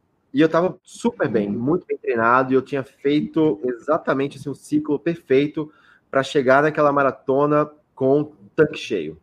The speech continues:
Eu tinha plena consciência que quando eu terminasse aquele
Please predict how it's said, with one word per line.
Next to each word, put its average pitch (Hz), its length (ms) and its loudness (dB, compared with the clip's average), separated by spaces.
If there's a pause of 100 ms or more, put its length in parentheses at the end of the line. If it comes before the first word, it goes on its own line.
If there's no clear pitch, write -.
(220)
Eu 160 140 4
tinha 196 180 2
plena 214 380 2
consciência 156 760 -2
que - 140 -12
quando 139 280 0
eu 202 60 4
terminasse 135 1200 -2 (140)
aquele 113 1120 -4